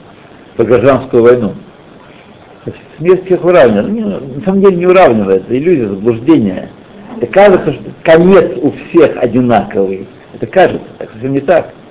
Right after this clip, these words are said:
Конец у всех разный. Когда люди в-, в-, э, проходят маленькую дверку и выходят на огромные просторы,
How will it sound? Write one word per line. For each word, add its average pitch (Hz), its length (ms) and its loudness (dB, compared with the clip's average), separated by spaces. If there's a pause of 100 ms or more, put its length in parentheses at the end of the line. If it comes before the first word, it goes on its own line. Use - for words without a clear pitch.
(260)
Конец 135 180 -2
у 139 40 -8
всех 151 180 0
разный. 151 460 2 (1300)
Когда 131 240 2
люди 160 320 4
в-, 139 180 2
в-, 127 100 2
э, 139 760 2
проходят 147 760 -2
маленькую 151 540 0
дверку 127 580 0 (600)
и 117 60 -2
выходят 147 500 2
на 147 80 4
огромные 143 460 2
просторы, 127 800 2